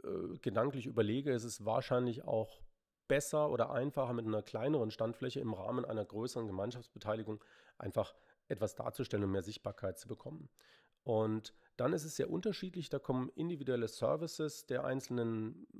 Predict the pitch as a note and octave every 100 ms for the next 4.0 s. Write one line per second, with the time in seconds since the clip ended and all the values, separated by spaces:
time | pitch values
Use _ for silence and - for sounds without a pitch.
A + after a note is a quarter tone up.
0 | - A#2+ - G#2+ G2 D3+ D#3 D3+ B2+ C#3+
1 | - C#3 C#3 C3 C3 B2+ - A2 A2 C3+
2 | F#3 F#3 - - - - C#3 B2 A#2+ A#2
3 | - - A#2+ C3 A#2 A2 G#2+ G#2+ G#2+ -